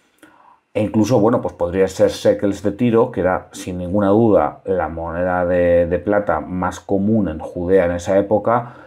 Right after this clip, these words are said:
y que, bueno, pues todo esto no fuese, o todo esto del emperador, bueno, pues fuese de manera alegórica, digamos, no, no, no fuese algo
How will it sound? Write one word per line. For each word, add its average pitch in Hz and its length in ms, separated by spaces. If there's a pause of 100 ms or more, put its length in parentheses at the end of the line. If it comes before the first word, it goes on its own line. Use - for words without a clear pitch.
(340)
y 101 180
que, 113 140
bueno, 92 260
pues - 180
todo 82 260
esto 101 520 (400)
no 98 580
fuese, 98 640
o 85 120
todo 90 140
esto 95 200
del 92 100
emperador, 90 640
bueno, 78 240
pues - 140
fuese 90 260
de 85 160
manera 85 380
alegórica, 87 680
digamos, 76 520
no, 73 160
no, 78 160
no 80 140
fuese 85 360
algo 78 460